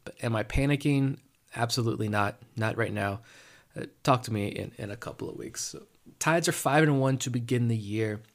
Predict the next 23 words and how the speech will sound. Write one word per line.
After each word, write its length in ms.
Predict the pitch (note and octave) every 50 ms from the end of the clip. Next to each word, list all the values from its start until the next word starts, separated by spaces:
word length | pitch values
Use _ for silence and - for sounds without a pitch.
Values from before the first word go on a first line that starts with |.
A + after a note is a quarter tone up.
| _ _ _ _ _ _ _ _ _ - _ _ - E3+
Moving 320 | - C3 D3 F3+ G3 G#3+ G3+
down 160 | G3+ F3+ E3+
the 60 | E3
ladder 220 | D#3+ D#3+ D#3 E3 D#3
to 160 | - C#3+ B2+
Double 380 | A#2 A#2 - C#3+ D3 D3 D#3 D3+
A 100 | D3 C#3+
now, 240 | C#3 C3+ C3+ C3+ C3+
where 100 | C3 A#2+
the 80 | A#2+
Bowie 300 | A2+ A2+ C3+ D3 D#3 D3
Bay 200 | B2+ A#2 B2 B2+
Sox 560 | B2+ - - C3+ B2+ B2+ C3 B2 - - - - -
started 560 | - - - - - - C3 D3 D3+ D3 C3
their 120 | C3 C3
season 340 | B2+ - C3+ B2 B2 B2 A#2
in 400 | - B2+ B2 B2 A#2+ B2 B2 -
dramatic 640 | A#2+ A#2 - A2+ A2 G#2 G#2+ G#2+ G#2+ A2+ A2 G#2+ - -
fashion, 440 | - G#2+ G2+ G2 - A#2 G#2+ A2+ -
an 140 | A#2 A2+ A2+ - -
eight 280 | B2+ B2+ C3 C3+ C3 - _ _ -
nothing 540 | B2+ B2+ A#2+ A#2 A#2 A#2 A#2+ A2 A2 A2 A#2+
shutout. 840 | - - - - - - - - A#2+ A#2+ B2 A2+ F#2+ - - - -